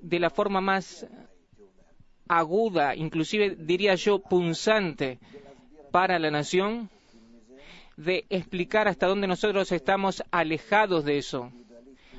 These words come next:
hasta dónde nosotros somos individualistas, proteccionistas, hasta dónde nosotros tenemos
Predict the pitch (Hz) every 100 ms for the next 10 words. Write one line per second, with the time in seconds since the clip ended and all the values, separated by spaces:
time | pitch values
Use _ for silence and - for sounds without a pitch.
0 | - 185 - 196 214 214 202 220 196 202
1 | 185 208 202 190 190 - - 208 196 196
2 | 190 175 165 190 - 175 156 - - -
3 | 190 185 190 - 190 170 170 175 - 143
4 | 127 - - - - - - - 196 220
5 | 220 220 202 220 208 196 196 202 196 196
6 | 196